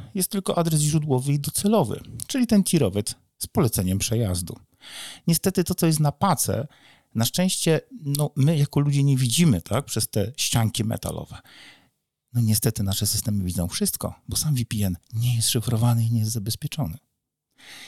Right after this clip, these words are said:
Jeśli ktoś mówi, e, „V P N to jest bezpieczne rozwiązanie”,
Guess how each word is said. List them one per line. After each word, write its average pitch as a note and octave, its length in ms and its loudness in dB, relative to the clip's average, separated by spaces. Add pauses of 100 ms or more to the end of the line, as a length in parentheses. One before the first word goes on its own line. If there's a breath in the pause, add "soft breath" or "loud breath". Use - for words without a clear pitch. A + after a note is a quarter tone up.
Jeśli A#2+ 180 0
ktoś D#3 200 0
mówi, C#3 240 2 (520)
e, A#2 180 0 (160)
„V A#2+ 160 -4
P D3 200 2
N E3+ 100 2
to D3 100 2
jest A#2+ 140 2
bezpieczne B2 640 0
rozwiązanie”, E2+ 680 -4